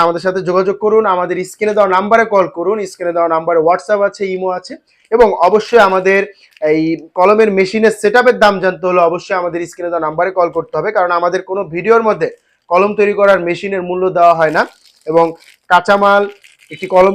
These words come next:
তৈরি করতে কত টাকা খরচ হবে আপনাদের, একটি ভালো মানের কলম তৈরি করতে, সকল কিছুই কিন্তু আপনারা আমাদের স্ক্রিনে দেওয়া নাম্বারে কল করে জেনে নিতে পারেন। বা তাছাড়া চলে আসবেন বিসমিল্লাহ মেশিনারিজ। বিসমিল্লাহ মেশিনারিজের ঠিকানা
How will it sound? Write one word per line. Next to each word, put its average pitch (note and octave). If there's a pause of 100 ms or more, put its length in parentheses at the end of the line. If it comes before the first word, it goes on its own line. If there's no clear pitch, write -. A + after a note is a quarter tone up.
তৈরি G3+
করতে G3+
কত F#3 (100)
টাকা A3+
খরচ G3
হবে G3
আপনাদের, F#3 (200)
একটি F3+ (120)
ভালো F3
মানের G3
কলম F#3 (100)
তৈরি F3+
করতে, E3+ (400)
সকল G3 (100)
কিছুই A3
কিন্তু G3+
আপনারা F3+ (420)
আমাদের E3 (280)
স্ক্রিনে F#3+
দেওয়া F3
নাম্বারে F3+
কল F#3+
করে G#3
জেনে G3+
নিতে G#3
পারেন। A3+ (260)
বা F3+
তাছাড়া G#3+ (100)
চলে A3+
আসবেন A3+
বিসমিল্লাহ G#3
মেশিনারিজ। G#3 (260)
বিসমিল্লাহ G#3+
মেশিনারিজের G3+
ঠিকানা A3+